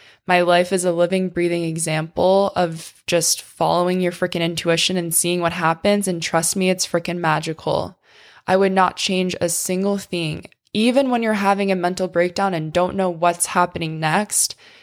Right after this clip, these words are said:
keep going. The universe is testing you. It's not going to let you, like, epically fail. And failure isn't a bad thing, but it's seeing, do you really want this? It's going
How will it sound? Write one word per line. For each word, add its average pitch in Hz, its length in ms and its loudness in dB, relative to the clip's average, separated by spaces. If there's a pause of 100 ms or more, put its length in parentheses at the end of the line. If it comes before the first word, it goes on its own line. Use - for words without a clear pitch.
(160)
keep 226 420 0 (300)
going. 190 720 0 (960)
The 208 80 -4
universe 240 640 2
is - 260 -2
testing 202 640 -2
you. 160 220 -2
It's - 180 -4
not 214 160 0
going 247 240 -2
to 220 160 -4
let 190 320 0
you, 185 420 0 (920)
like, 180 340 0 (300)
epically 190 580 -4
fail. 180 460 0
And 185 180 -6
failure 220 300 0
isn't 196 220 -4
a 170 60 -4
bad 170 380 -2
thing, 165 300 -8
but 180 340 2
it's 185 220 -4
seeing, 220 420 -2
do 185 140 -8
you 208 100 -2
really 196 280 2
want 170 340 -2
this? - 420 -6
It's 185 180 -2
going 202 340 0